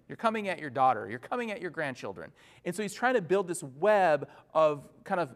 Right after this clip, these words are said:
mutually <laughs> assured, uh, you know, like, we're not gonna come at each other, right? He's thinking about this more global trade,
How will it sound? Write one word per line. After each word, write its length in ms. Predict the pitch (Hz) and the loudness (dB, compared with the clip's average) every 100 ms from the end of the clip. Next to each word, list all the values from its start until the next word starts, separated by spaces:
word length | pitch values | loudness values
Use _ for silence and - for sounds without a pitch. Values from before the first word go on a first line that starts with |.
| - | -14
mutually 920 | - 120 180 - - 185 170 - 151 | -8 -4 -4 -4 -2 -2 0 -2 0
<laughs> 20 | |
assured, 640 | 139 - - 190 175 156 139 - - - | 0 -4 -6 -4 -2 0 -2 -8 -14 -2
uh, 400 | 135 127 120 120 - | 2 2 2 0 -4
you 140 | 135 143 | -10 -4
know, 160 | 127 | -2
like, 240 | 120 - 120 | -2 -4 -4
we're 140 | 143 | 2
not 180 | 151 143 | 4 4
gonna 140 | 139 | -2
come 160 | 127 147 | -4 0
at 160 | 165 160 | 0 0
each 180 | 117 | -4
other, 220 | 120 92 95 | -6 -6 -4
right? 280 | 127 143 - _ | -2 -4 -6 _
He's 200 | - 170 | -8 -8
thinking 300 | - 208 214 | -4 -4 0
about 320 | 190 156 147 | 2 4 4
this 180 | 165 160 - _ 120 | 2 -8 -12 _ -8
more 260 | 143 156 143 | 0 0 0
global 720 | 110 131 147 156 165 165 160 | -4 -4 0 2 2 0 -4
trade, 560 | - - 185 175 98 | -6 -4 -2 -2 -6